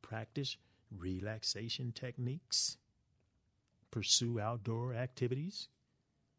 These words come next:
confide in a person you trust, spend time with positive people. Avoid, always, alcohol and drugs.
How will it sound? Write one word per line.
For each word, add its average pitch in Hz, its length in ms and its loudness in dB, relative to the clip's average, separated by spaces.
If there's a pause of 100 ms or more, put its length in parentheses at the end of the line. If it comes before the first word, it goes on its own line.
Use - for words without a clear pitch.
(140)
confide 113 480 4
in 135 120 -2
a 131 40 -4
person 107 420 -2
you 131 100 -2
trust, - 580 -4 (360)
spend - 360 6
time 202 260 4
with 190 140 0
positive 180 460 -2
people. - 360 -2 (1040)
Avoid, 98 460 6 (120)
always, 107 540 -6 (160)
alcohol 117 680 -4
and 101 220 -4
drugs. 82 460 -6